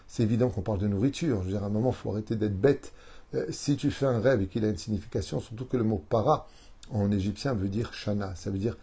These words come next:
l'année. Il va se passer des choses à l'échelle annuelle. Donc,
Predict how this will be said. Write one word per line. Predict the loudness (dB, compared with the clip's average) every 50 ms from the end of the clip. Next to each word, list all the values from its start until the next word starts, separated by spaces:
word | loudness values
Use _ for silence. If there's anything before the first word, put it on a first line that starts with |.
| -20 -20 -14 -6 0
l'année. | 2 4 4 4 4 2 2 0
Il | 0 -2
va | -4 -4
se | -4
passer | -4 -4 -2 0 0 0
des | 0 0
choses | 0 0 0 0 0 -2 -6 -14 -20 -20 -20 -18 -6 -2
à | 2
l'échelle | 2 2 2 2 2 4 4 4 4 0 -4 -16 -20 -20 -20 -20 -8 -2
annuelle. | 0 2 2 4 4 6 6 6 4 2 0 -4 -8 -14 -20 -14 -4 -2
Donc, | 0 0 0 -2 -8